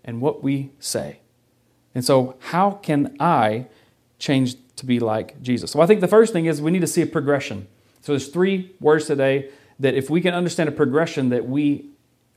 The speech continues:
are either making or we've already made, it will help us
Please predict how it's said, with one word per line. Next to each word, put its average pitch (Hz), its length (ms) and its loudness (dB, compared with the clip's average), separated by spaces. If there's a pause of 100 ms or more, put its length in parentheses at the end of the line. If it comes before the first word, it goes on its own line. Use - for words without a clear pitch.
are 127 180 -2
either 127 260 -4
making 180 720 -4
or 127 140 -2
we've 123 220 -2
already 147 260 -2
made, 127 500 -2 (280)
it - 80 -4
will 135 140 -2
help 160 320 -2
us 127 400 -4